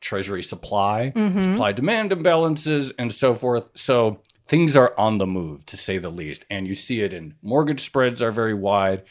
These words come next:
Speaker 1: You see it in other risk assets not seeming to like this Treasury volatility. So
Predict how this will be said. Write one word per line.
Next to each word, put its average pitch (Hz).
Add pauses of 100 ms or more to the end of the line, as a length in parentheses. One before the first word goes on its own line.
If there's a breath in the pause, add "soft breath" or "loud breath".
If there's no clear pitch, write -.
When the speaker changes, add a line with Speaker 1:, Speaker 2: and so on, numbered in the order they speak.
(200 soft breath)
Speaker 1:
You 98
see 104
it 85
in 87
other 113
risk 110
assets 107 (280 soft breath)
not 98
seeming 107
to -
like 92
this 92
Treasury 92
volatility. 87
So 78